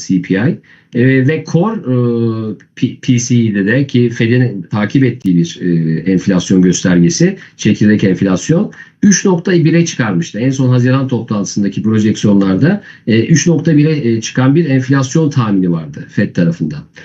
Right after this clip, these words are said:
Fakat bugün gelen rakamlar, mesela core P C E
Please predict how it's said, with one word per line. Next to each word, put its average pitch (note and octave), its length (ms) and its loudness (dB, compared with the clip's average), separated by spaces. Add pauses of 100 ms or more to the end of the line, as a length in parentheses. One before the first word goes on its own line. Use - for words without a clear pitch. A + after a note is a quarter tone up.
(220)
Fakat E3 420 -2
bugün G#3 440 0
gelen B2+ 320 0
rakamlar, G2 600 -2
mesela G#2 340 -2
core D3+ 200 0
P D3 180 0
C A#2 180 -4
E A#2 260 0